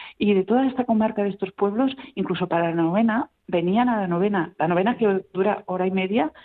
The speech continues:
se llenaba la iglesia, no solo los bancos, sino con sillas, que tenemos casi cien o ma-, o cien pi-, sillas, no lo sé, pero muchas sillas, se ponía toda la iglesia con sillas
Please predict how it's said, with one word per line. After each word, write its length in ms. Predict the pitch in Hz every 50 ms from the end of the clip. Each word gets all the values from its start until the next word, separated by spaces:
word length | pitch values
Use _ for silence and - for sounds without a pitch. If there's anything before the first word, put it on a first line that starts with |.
| - - - _ _ -
se 80 | - 190
llenaba 360 | 180 175 170 180 185 208 220
la 100 | 226 226
iglesia, 580 | 196 185 190 180 185 180 - - 247 269 - -
no 120 | 202 196
solo 320 | 196 - 196 190 190 190 175
los 120 | 175 180 170
bancos, 300 | 185 185 190 - 220 -
sino 200 | 233 202 196 196
con 180 | 175 165 160
sillas, 320 | - - 165 175 208 226 -
que 100 | - 175
tenemos 280 | - 147 165 165 160 -
casi 280 | - 160 151 170 165
cien 340 | 151 165 156 165 175 165 - _ _ -
o 100 | - 131
ma-, 220 | 110 120 123 - -
o 100 | - -
cien 220 | - - 131 143 147
pi-, 200 | 151 202 226 - 190 175 -
sillas, 260 | - 220 190 190 165 -
no 80 | - 156
lo 100 | 156 151
sé, 200 | - 180 170 - - - - - - -
pero 140 | 208 202 190
muchas 300 | 180 190 185 196 185 185
sillas, 360 | 214 220 208 208 226 269 - - - - - _ - -
se 80 | - 180
ponía 280 | - 170 170 175 180
toda 140 | 175 190 196 190
la 120 | 196 196
iglesia 340 | 190 185 190 190 - 175 -
con 180 | - 170 160
sillas 260 | 156 175 175 208 240